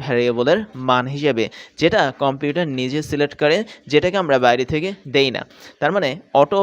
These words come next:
ভ্যারিয়েবল যেটা, তার মা-, কাজ হচ্ছে কম্পিউটার প্রোগ্রামের ভিতরে থাকা যদি কোনো ভ্যারিয়েবলকে আমরা ডিক্লেয়ার করি এবং তার মান যদি আমরা না দেই, বাইরে থেকে ইনপুট হিসেবে, তবে কম্পিউটারটা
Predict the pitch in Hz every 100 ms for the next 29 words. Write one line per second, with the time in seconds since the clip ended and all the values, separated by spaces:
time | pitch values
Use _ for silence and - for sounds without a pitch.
0 | 170 131 131 127 127 - - 151 202 -
1 | 120 117 104 - 143 185 165 - - 131
2 | - - _ 151 160 180 196 202 196 151
3 | 139 160 170 156 156 156 151 127 127 139
4 | 175 131 131 135 139 127 131 139 160 175
5 | 170 160 131 123 - 165 170 170 165 180
6 | - - - 139 143 - 139 131 131 156
7 | 180 180 165 147 131 131 131 - 120 123
8 | 139 196 151 139 160 185 120 120 156 170
9 | 180 147 135 170 143 131 127 190 - -
10 | - 131 139 143 156 180 170 175 175 175